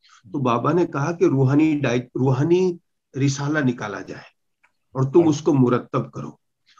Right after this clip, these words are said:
Speaker 1: और लोगों से मिलो, उनसे पूछो। तो मैंने कहा कि, "बाबा, ये मिलना मिलाना भी ठीक है, लेकिन ये इस तरह के मसाइल लेके आते हैं।" तो उन्होंने मुझे ये कहा, "बाबा ने,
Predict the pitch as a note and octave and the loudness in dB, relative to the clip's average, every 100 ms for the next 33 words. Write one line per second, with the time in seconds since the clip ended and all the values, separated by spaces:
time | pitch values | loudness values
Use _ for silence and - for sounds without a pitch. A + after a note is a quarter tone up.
0 | _ C#3 B2+ C3 C3 C#3+ D3+ B2 A2+ A#2 | _ -2 4 4 4 2 0 0 -2 -2
1 | C#3+ D#3+ _ _ _ - B2 - C#3+ C3 | -4 -8 _ _ _ -8 -6 -2 -4 -2
2 | A2+ - - - _ _ _ _ _ D3 | -6 -6 -12 -14 _ _ _ _ _ -6
3 | B2+ D3 D3+ D#3 D#3+ C3+ A#2+ C3 D#3 D3 | -2 -2 -2 -4 -4 -6 -6 -4 0 4
4 | D3 D3 C#3+ _ _ A2+ A#2 A#2 D3 C3+ | 4 2 0 _ _ -6 -4 -2 0 0
5 | B2 B2 C3+ C3+ C#3 - B2+ D3 C#3 C3 | 0 -2 -2 -2 -4 -4 -4 -2 -4 -2
6 | D3 B2+ C3 B2+ C#3+ - C3 C3+ C#3 A2 | -2 -2 -4 -6 -12 -8 -6 -4 -2 -4
7 | G#2+ - B2+ C3+ A2+ A2 - - - B2+ | -6 -8 -2 0 0 -4 -8 -12 -14 -20
8 | - _ _ _ _ _ _ - D3 B2 | -20 _ _ _ _ _ _ -8 -4 -2
9 | C3+ C#3+ C3+ B2+ B2+ B2+ C3 G2 G#2+ C3 | 0 0 0 0 0 0 -4 -12 -10 -12
10 | C#3 _ _ - F#2+ G2 - A2 C3 | -12 _ _ -14 -12 -10 -10 -12 -16